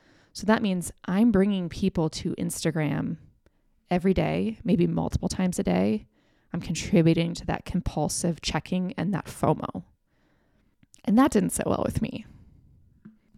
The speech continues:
But again, more on that next week and how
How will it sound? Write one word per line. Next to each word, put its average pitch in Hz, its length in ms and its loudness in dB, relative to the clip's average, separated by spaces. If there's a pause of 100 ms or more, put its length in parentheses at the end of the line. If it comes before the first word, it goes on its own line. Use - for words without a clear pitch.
(260)
But 202 120 2
again, 175 320 0
more 202 360 4
on 180 220 -2
that 170 160 -2
next - 300 -6
week 151 180 -6
and - 140 -6
how - 400 -2